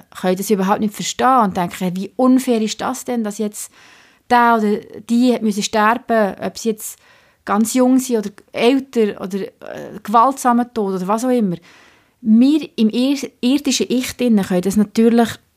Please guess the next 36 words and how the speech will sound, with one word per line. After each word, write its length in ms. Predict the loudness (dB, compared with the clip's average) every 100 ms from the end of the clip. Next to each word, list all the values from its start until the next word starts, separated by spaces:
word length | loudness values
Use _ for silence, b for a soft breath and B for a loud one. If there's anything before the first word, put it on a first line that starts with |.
| _ _ _ _ _ -2
äh, 200 | -2 2
nicht 220 | 2 2
nachvollziehen 800 | 2 0 -2 -4 -4 -2 0 0
und 180 | -2 -2
sind 100 | -2
in 40 |
diesem 160 | -2 -2
ganzen 340 | 0 0 -2
Schmerz 440 | -2 -2 -2 -4 -4
drin. 160 | -2
Und 140 | -2 -4
das 100 | -2
gehört 220 | -2 0
eben 200 | 0 -2 2
auch 400 | 4 4 2 -2 -8
zu 320 | -10 -4 -4 -2
unserer 320 | 0 2 0
Challenge. 500 | 0 0 0 0 -6 -10
Das 200 | -12 -6
gehört 280 | -4 -2
auch 220 | 0 0 0
zu 200 | -2 -2
einer 160 | -2
Challenge 440 | -4 -4 -4 -4 -8
von 340 | -12 -6 -6 -6 -2
unserer 460 | 0 2 2 0
Seele, 560 | 0 0 0 2 0 0 B B
dass 160 | -12 0
wir 140 | 2
Sachen 440 | 2 0 -2 -2 -4
mitmachen. 440 | -4 -2 -4 -4
Und 200 | -8 -8 b b b b b b b b b b _ _ _ -2
ja, 320 | 0 2 0
ich 100 | 0
habe 160 | 0
dann 40 | 2